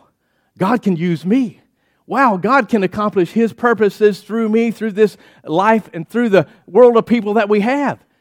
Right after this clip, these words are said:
to do amazing, incredible things, even divine things. You bear with me. I'm gonna try to read through this genealogy, and I'm probably gonna butcher these names. I'm probably gonna mispronounce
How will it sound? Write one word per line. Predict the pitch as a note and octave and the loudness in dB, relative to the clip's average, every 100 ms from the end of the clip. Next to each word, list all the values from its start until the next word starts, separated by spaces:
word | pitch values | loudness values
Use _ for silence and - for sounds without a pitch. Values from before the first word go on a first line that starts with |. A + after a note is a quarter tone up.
| _ | _
to | A3+ | -4
do | F#3+ A#3 | 0 2
amazing, | G#3+ G3+ A#3+ C4+ C4 G3+ B3 B3 | 2 2 0 0 -2 -2 -2 -2
incredible | G#3+ G3 - A3+ A3+ G3 G3+ | -4 -8 -2 0 0 0 -4
things, | - G#3 G3+ E3+ | -4 -4 -4 -6
even | F3+ A3 G3+ F#3+ | -8 -6 -4 -4
divine | F#3 E3 F#3 F#3 D#3+ | -4 -4 -6 -6 -6
things. | C#3 A2 G#2+ _ _ _ _ - | -8 -8 -12 _ _ _ _ -6
You | G#3 | -2
bear | B3+ C#4 C4 | 4 4 6
with | B3 A#3 | 2 0
me. | A#3 A#3+ | -2 -4
I'm | G3+ | -4
gonna | G#3+ G#3+ | -4 -4
try | - G#3+ | -2 -2
to | G3+ | -2
read | F#3 A#3 A#3 | -4 -6 -8
through | - A#3 | -6 -4
this | G3+ A3 A3 | 2 2 0
genealogy, | D3+ A3 B3+ B3+ G3+ D#3+ C#3+ C3 D#3+ C4 _ _ _ _ _ _ | -6 -2 -2 -2 0 2 0 -2 -6 -6 _ _ _ _ _ _
and | E3+ | -2
I'm | F3+ | -2
probably | F3+ A#3 A#3 | 0 0 0
gonna | A#3+ A#3 | -2 0
butcher | G3 A3+ G3 - F#3 | 4 2 4 2 2
these | G3+ - | 2 -2
names. | F3+ D#3 D3 F#3+ - - _ _ _ - | -2 -2 -2 -6 -10 -16 _ _ _ -6
I'm | F#3 | 0
probably | A#3+ C4+ C4 | 2 4 2
gonna | A#3+ A#3 | 2 0
mispronounce | G#3+ A#3+ - A#3 G#3+ G#3+ - | 2 0 0 -2 0 -2 -4